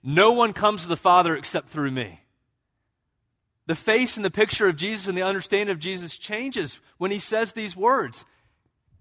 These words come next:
It's a very exclusive statement, and what Keller says is that's what God is calling us to when it comes to truth and understanding the inspiration of the Scriptures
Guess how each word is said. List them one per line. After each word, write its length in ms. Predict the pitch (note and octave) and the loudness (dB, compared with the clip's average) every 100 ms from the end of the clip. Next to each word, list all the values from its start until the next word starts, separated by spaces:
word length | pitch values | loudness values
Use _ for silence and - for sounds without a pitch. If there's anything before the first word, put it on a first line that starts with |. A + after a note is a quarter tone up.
| _ | _
It's 180 | G#3 A#3 | 0 0
a 40 | |
very 360 | F3 A3 B3 A#3 | 6 6 8 4
exclusive 600 | G3 - A3+ B3+ - F#3+ | -2 -6 -4 -4 -4 -6
statement, 360 | - A3+ G#3+ | 0 0 2
and 100 | F#3+ | 2
what 160 | G3 G3+ | 2 2
Keller 320 | F#3+ A3+ A#3+ | 4 4 4
says 320 | - F#3 F3 | 0 0 0
is 160 | F3 D#3+ - - _ | 0 -4 -10 -20 _
that's 360 | C3 G#3 B3 - | 2 4 2 0
what 220 | A#3+ F3+ | -2 -2
God 300 | F3+ F3+ F3+ | 0 2 2
is 140 | E3+ | 0
calling 400 | - F#3 F3 F3+ | -6 -2 -2 0
us 120 | E3 - | -4 -4
to 140 | G3+ | -4
when 140 | F3+ D#3+ | -2 -2
it 80 | D#3 | -4
comes 240 | F3+ E3 | -6 -6
to 100 | - | -8
truth 340 | C#3+ - F3 D#3+ | -8 -2 -2 -4
and 100 | D#3 | -8
understanding 540 | E3 E3 - D#3+ D#3 | -6 -6 -6 -8 -6
the 140 | D3+ | -8
inspiration 600 | D3+ D3+ - C#3 C#3+ - | -8 -10 -6 -4 -4 -4
of 80 | C#3+ | -8
the 80 | C3 | -8
Scriptures 460 | - E3+ D#3+ D#3+ | -6 -8 -6 -10